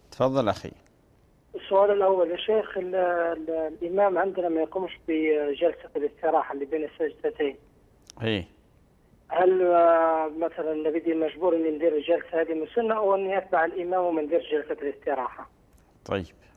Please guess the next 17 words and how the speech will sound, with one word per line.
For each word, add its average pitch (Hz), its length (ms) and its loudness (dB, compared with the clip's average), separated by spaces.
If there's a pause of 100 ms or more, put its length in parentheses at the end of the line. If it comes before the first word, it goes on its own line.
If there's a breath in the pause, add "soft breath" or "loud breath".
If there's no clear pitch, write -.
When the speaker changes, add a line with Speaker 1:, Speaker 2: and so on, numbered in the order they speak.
(640)
Speaker 2:
السؤال 196 380 -2
الثاني 214 340 2
يا 196 80 2
شيخ، 202 300 -2
آه، 180 260 4
في 170 120 -6
قضية 185 500 -2 (100)
الأربعمية 170 520 -2 (160)
دولار، 190 360 4
يعني 170 200 0
حسب - 340 -8
الفتوى 170 380 -2
اللي 151 480 -2
صدرت، 156 380 -4
كانت 160 280 -2
الصدارة 151 960 0
الشيخ، 156 360 -4